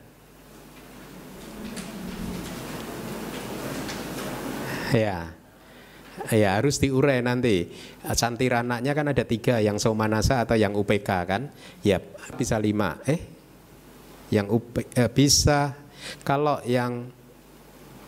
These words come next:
yang U P K Santirana kan bisa berfungsi sebagai Patik Sandi kan, ya. Kalau yang Soma Nasa Santirana kan tidak bisa berfungsi sebagai Patik Sandi, Bawangga, dan Cita, ya.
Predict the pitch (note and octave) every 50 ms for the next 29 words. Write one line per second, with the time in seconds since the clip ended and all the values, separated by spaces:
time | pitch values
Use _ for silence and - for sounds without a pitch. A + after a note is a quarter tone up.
0 | - - - - B2 A#2+ B2 B2 B2 A#2+ A#2+ A#2+ A#2+ A#2+ A#2+ A#2+ A#2+ A#2+ A#2+ A#2+
1 | A2 A2+ - - D#3 E3+ F3+ D#3+ - - C3+ B2+ - - B2 B2 A#2 B2 A#2+ A2+
2 | A2+ A2+ C3+ E3 C#3+ C#3+ D3 C#3+ B2 G#2+ - A#2+ A#2+ A2 A2 G#2 - G#2+ G#2 -
3 | C3+ C3+ - - G#2+ G2 F#2+ G#2 A2+ D3 F3+ - - - - - - - - -
4 | - - - - - - - - G#2+ - A#2 G#2 A2+ G#2+ A2 A2 B2 A#2 F#2+ G2+
5 | A2 C#3 F3+ F#3+ - - - F#2 F#2 F#2 G2 B2+ C#3+ - - - - - - -
6 | - - G#2+ A2+ A2 G#2+ A2 G#2+ G#2 G#2 G2+ G2+ F#2+ - - - B2+ C#3 D3 C#3+
7 | C3+ B2+ A#2+ A2+ - A#2+ A2 A#2 A2 G#2+ G#2+ A2+ A2 A2 A2+ B2 C#3 C#3 C#3+ C3+
8 | C3+ A#2 G#2+ F#2 F2 G#2 G2 - A2+ A2 - G#2 - A2 G#2+ G2+ A#2+ A#2 - -
9 | G2 G2+ G#2 G2+ G2+ G2 - G#2 F#2+ - G2+ G2 A2+ B2 - G2 F#2 F2+ F2+ F#2
10 | G#2 G#2 - F#2 F#2 - F#2 F2 - - F#2 D2 C#2+ D#2+ F2 F#2 G2+ A2